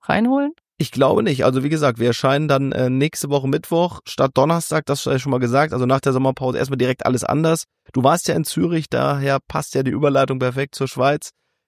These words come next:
Speaker 2: Jetzt, ich werd dann, äh, da sein und zwar schon, wenn wir dann am Mittwoch den zweiten Teil von Nadine Angerer und dem Interview hören, äh, werd ich dann schon in der Schweiz sein und die Frauen der E M ja dann auch vor Ort begleiten. Allerdings natürlich bei den Deutschen aus Zürich,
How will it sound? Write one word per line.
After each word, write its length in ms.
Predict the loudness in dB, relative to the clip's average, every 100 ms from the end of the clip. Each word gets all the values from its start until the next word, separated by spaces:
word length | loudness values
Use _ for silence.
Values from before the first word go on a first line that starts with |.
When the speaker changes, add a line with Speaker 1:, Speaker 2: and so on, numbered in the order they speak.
| -4
Speaker 2:
Jetzt, 380 | 0 0 0
ich 160 | -4 2
werd 180 | 2 4
dann, 300 | 2 2 -2
äh, 180 | -2 -2 2
da 280 | 4 4
sein 260 | 2 2 2
und 100 | 0
zwar 200 | 2 0
schon, 380 | 2 2 2 0
wenn 400 | 2 2 0 0
wir 160 | 0 2
dann 180 | 0
am 120 | 0 -2
Mittwoch 280 | -2 -4
den 160 | -4 -4
zweiten 300 | -2 -2 0
Teil 180 | -2 0
von 160 | 0
Nadine 300 | 0 0 -2
Angerer 360 | -2 -2 0 -2
und 140 | -2
dem 160 | -4 -2
Interview 480 | 0 0 0 0 0 -4 _ _ -8
hören, 460 | 2 4 4 2 0
äh, 240 | 0 0
werd 140 | -2
ich 80 | -2
dann 160 | -2 0
schon 140 | 2
in 60 | 0
der 100 | 0
Schweiz 300 | 0 0 2
sein 220 | 0 0
und 120 | -2
die 80 | -6
Frauen 280 | -2 0 2
der 140 | 2
E 100 | 2
M 220 | 2 2
ja 100 | 0
dann 220 | 0 -2 -2
auch 140 | -2
vor 180 | 0 2
Ort 240 | 2 0 -6 _
begleiten. 360 | -4 2 2 4
Allerdings 300 | 2 0 -2
natürlich 240 | -6 -4
bei 100 | -4
den 220 | -2 -4 -8 _ _ -4
Deutschen 440 | 0 0 -2 -4
aus 300 | -2 -2 -4
Zürich, 540 | -2 0 2 0 -4